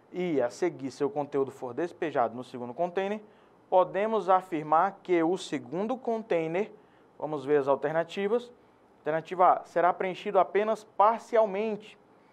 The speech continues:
Alternativa B, ficará totalmente preenchido sem transbordar água. Alternativa C, transbordará menos de um metro cúbico de água.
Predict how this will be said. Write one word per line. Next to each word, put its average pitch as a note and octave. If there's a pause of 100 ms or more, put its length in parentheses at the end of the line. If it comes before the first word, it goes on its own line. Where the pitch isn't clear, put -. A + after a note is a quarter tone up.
(380)
Alternativa E3+
B, F3+ (120)
ficará C#3 (400)
totalmente C#3
preenchido C#3+ (340)
sem G3
transbordar F#3
água. A2+ (720)
Alternativa D3+
C, E3+ (580)
transbordará E3
menos F#3
de B2+
um G3
metro G#3+
cúbico D3
de E3
água. B2